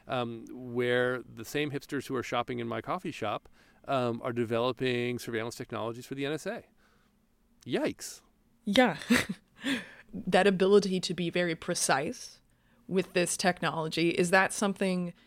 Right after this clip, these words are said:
Speaker 2: I can't help but think of Web one point oh and that
Speaker 1: Mm-hmm.
Speaker 2: crash where it was just sort of like, "Oh yeah, just put everything online for free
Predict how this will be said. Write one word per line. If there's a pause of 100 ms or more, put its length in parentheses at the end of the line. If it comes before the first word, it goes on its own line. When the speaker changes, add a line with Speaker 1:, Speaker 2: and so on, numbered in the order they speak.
(340)
Speaker 2:
I
can't
help
but
think
of
Web
one
point
oh (160)
and
that
Speaker 1:
Mm-hmm.
Speaker 2:
crash
where
it
was
just
sort
of
like,
"Oh
yeah,
just
put
everything
online
for
free